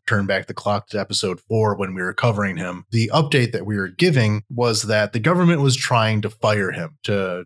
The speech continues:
say, "You are too corrupt to be a judge, especially a judge at this high level, so you can no longer be a judge." And that turned out to be extremely legally challenging.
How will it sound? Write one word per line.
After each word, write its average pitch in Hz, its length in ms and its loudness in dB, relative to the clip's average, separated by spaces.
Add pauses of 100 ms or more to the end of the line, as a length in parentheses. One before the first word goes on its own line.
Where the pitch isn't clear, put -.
say, 104 280 0
"You 107 400 0
are 107 260 0
too 156 240 6
corrupt 139 580 0
to 147 80 4
be 120 180 4
a 104 100 2
judge, 123 480 2
especially 110 480 -2
a 101 40 -2
judge 101 260 -2
at 95 80 -14
this 101 160 -2
high 95 160 -2
level, 123 440 0
so 110 400 2
you 156 120 4
can 139 160 4
no 120 140 4
longer 104 540 0
be 82 140 -6
a 80 60 -4
judge." 87 460 0
And 120 100 4
that 160 120 4
turned 156 160 6
out 110 180 4
to - 60 -2
be 98 240 -2
extremely 101 640 0
legally 107 460 0
challenging. 117 680 0